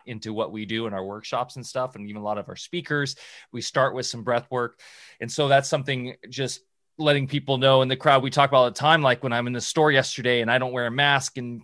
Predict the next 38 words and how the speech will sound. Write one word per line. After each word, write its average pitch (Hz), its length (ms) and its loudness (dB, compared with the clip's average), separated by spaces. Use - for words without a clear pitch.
you 143 160 -2
know, 123 180 4
I 117 100 2
started 131 400 -2
getting, 131 360 -6
some 135 320 -6
person 131 380 -10
kinda 131 380 0
came 156 160 0
up 147 140 2
to - 80 -14
me 135 100 0
asking 135 420 0
why 117 180 4
I 113 40 2
don't 113 160 -2
wear 151 240 2
one. 131 240 2
And 120 100 -2
I 117 80 0
just 113 240 -8
went 143 180 -2
to - 80 -10
my 110 100 -4
breath 143 360 0
and 120 60 -8
I 107 60 -8
said, 113 180 -10
"Well, 110 80 0
I 113 80 4
like 117 220 -2
to 101 80 -18
breathe 113 500 -6
because 107 240 -10
God 117 300 2
is 113 140 -4
in 98 140 -6
breath." 113 420 2